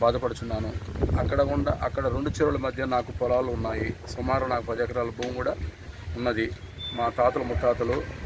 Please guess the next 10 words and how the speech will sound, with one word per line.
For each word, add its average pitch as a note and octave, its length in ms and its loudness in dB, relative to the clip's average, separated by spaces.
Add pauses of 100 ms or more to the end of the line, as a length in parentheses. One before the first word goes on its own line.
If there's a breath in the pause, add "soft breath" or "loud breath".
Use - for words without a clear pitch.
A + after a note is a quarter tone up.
(360)
అక్కడ C3 240 0
బ్రతికినందున B2+ 540 -2 (640)
ఆ - 20 2 (540)
మట్టిని C3 360 0 (640)
తవ్వి C#3 180 6 (100)
తీసుకోవడం C3 600 0
నా A#2 120 0
వల్ల C3 140 0 (120)
కాక A#2+ 200 2 (960)
నేను B2 220 2